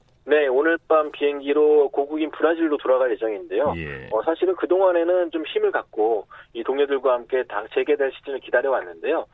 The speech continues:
Speaker 1: 이 코로나 여파가 세-, 강해지자 이 고향인 브라질로 돌아가겠다고 밝혔습니다. 뭐, 물론 브라질 자체도 지금 안전하지는 않지만, 어, 그래도 가족 걱정 때문에 잠을 이루지 못한다면서 이
Speaker 2: 네.
Speaker 1: 결국에는 귀환 요청을 했습니다.
Speaker 2: 네,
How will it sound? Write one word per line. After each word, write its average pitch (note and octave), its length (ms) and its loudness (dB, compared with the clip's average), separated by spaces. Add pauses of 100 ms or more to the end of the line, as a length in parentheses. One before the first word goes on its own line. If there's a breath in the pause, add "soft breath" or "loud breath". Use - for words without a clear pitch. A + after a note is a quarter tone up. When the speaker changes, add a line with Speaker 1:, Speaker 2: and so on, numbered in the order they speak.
(200 loud breath)
Speaker 1:
이 A2+ 220 -4
코로나 D#3+ 340 0
여파가 B2 400 -2
세-, F3 280 -2
강해지자 B2+ 640 -4 (280 soft breath)
이 A#2+ 80 -16
고향인 D3+ 420 0
브라질로 D3 440 0
돌아가겠다고 A#2 580 -2
밝혔습니다. F#2+ 680 -4 (280 soft breath)
뭐, A#2+ 80 0
물론 D3+ 340 2
브라질 D#3+ 280 0
자체도 D#3 420 -2
지금 C3 180 -4
안전하지는 B2+ 460 -2
않지만, C3 460 -2 (300 loud breath)
어, A2 100 -2
그래도 A#2+ 220 -4
가족 - 280 -4
걱정 - 360 -4
때문에 A2 460 -2
잠을 A2+ 240 -6
이루지 A2 220 -8
못한다면서 B2+ 800 -4 (300 loud breath)
이 F2+ 40 -10
Speaker 2:
네. G#2+ 80 -4
Speaker 1:
결국에는 A#2+ 640 -2
귀환 D#3 260 0
요청을 G2+ 320 -6
했습니다. - 420 -12 (240)
Speaker 2:
네, D#2 320 -14